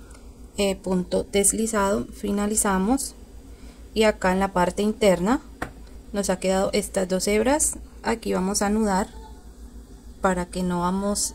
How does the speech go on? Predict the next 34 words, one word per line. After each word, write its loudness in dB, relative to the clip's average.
a -2
arriesgar -4
de -6
que -2
en 0
un -4
futuro -4
se -2
vaya -2
a -6
soltar. -8
Entonces -8
acá -4
simplemente -6
le -8
hacemos -4
nudito 2
y 0
dejamos 0
esta 0
hebra. -4
Eh, 2
acá 4
continuamos, 8
entonces 6
vamos 4
a 4
realizar 0
a 0
partir 4
de 4
la 6
vuelta 4
número 2